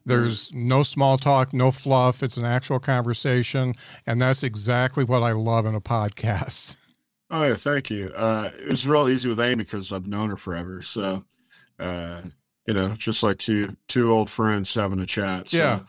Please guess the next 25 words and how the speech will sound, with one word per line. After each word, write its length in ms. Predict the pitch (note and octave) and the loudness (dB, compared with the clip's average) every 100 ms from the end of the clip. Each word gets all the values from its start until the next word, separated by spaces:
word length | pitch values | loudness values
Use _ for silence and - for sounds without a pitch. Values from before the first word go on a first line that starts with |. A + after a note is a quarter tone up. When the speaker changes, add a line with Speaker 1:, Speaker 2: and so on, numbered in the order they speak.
| - | -12
Speaker 1:
yeah. 280 | C#3 C3 A2+ G#2 _ | -4 0 0 -4 _
Speaker 2:
uh, 280 | - G2+ G#2+ - - | -4 -2 -2 -6 -8
you 100 | G#2+ | -2
know, 140 | D3+ | 0
it's 160 | C#3 - | 0 0
not 160 | D3+ | 2
always, 380 | D3 C#3+ B2+ A2+ | 4 4 2 -2
uh, 320 | A2+ F2+ F#2+ - C2 - | -4 -2 -2 -6 -14 -14
super 380 | - - D#3+ A2+ | -8 -4 -2 0
easy. 260 | G#2 G2+ A2 | -2 -2 -4
I'm 120 | G2+ | -4
sure 220 | - A#2+ | -2 0
you 140 | A2+ A#2 | 0 0
know 260 | G2+ G2 | 0 -2
when 100 | F#2+ F#2+ | -2 -4
you're 80 | |
talking 380 | F2+ G#2+ G2+ G2+ | -2 -2 -2 -4
to 60 | G2+ | -8
somebody 520 | - G2+ G2 F#2+ F#2+ F#2 | -6 -6 -6 -6 -8 -10
you 140 | G#2 | -12
don't 240 | F#2+ G#2 G2+ | -6 -6 -6
really 300 | G#2 A2+ G2+ | -6 -6 -8
know, 380 | G2+ G2+ G2+ F#2+ _ _ _ _ | -12 -14 -14 -18 _ _ _ _
and, 300 | G#2 G2+ G2 | -8 -4 -4
uh, 420 | G2 G2 G2 F#2+ | -6 -8 -12 -16